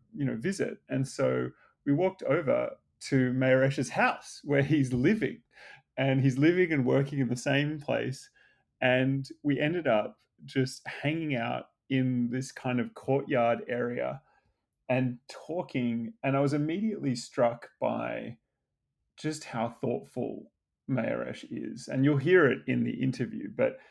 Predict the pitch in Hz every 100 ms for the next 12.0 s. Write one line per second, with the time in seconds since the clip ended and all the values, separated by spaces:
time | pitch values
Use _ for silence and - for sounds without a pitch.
0 | _ _ - 147 180 156 135 117 - -
1 | - 120 127 131 123 113 120 113 117 -
2 | 139 156 - 135 - 120 117 117 110 -
3 | 117 110 123 123 120 120 113 113 117 117
4 | - _ - _ - 143 151 147 147 143
5 | 208 233 202 127 120 123 135 151 143 -
6 | - 190 180 - 139 139 143 135 127 -
7 | 147 143 123 - 135 135 123 120 117 -
8 | _ _ _ - 139 139 135 131 131 123
9 | 120 - - 120 120 113 - 139 - -
10 | _ 123 120 123 _ 139 127 127 - -
11 | _ _ 139 151 139 147 247 - 120 113